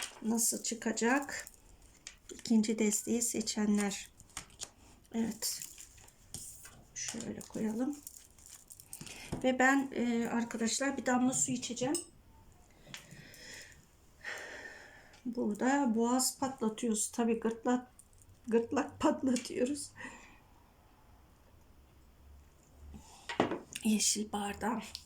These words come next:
Şifa olsun. Bakalım herkese. Evet. Yeniden doğuş. Yalnızlık. İçe dönüş.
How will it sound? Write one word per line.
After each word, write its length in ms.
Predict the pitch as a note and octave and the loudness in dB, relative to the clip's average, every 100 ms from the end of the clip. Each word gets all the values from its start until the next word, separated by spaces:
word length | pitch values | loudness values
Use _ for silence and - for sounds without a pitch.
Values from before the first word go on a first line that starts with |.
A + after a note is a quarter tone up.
| - | -10
Şifa 540 | - - - - A#3+ A#3 | -4 -2 -4 -2 2 4
olsun. 560 | G#3+ G#3 - A#3 A3+ - - | 4 4 2 2 0 -4 -4
Bakalım 500 | G#3 - G#3+ A#3+ A3 - - - A3 | -4 -2 2 4 2 -2 -12 -6 2
herkese. 680 | A3+ G#3+ A3 G3+ - G#3+ G#3+ - - - - - - - - - - - | 2 2 0 2 2 2 0 -6 -10 -10 -10 -16 -16 -14 -10 -8 -8 -2
Evet. 520 | G#3+ G3+ - - - - | -2 -2 -4 -4 -4 2
Yeniden 680 | A3+ A#3 G#3 A#3 B3+ B3+ | 6 8 6 8 8 10
doğuş. 640 | A3 A3+ A#3 A3 - - - - - - - - - - - - - - - | 10 10 8 8 6 4 0 -10 -20 -20 -20 -20 -20 -16 -16 -16 -18 -10 4
Yalnızlık. 1120 | A3+ A3+ A#3 A#3 A#3+ A3+ B3+ C4+ C4+ - - - - - - - - - | 6 8 8 8 8 8 6 6 4 -6 -10 -14 -16 -16 -18 -18 -18 -2
İçe 400 | A#3 - A3+ A3 | -2 2 4 6
dönüş. 720 | A3 A3+ B3 A#3 - - - | 8 10 10 10 6 2 -2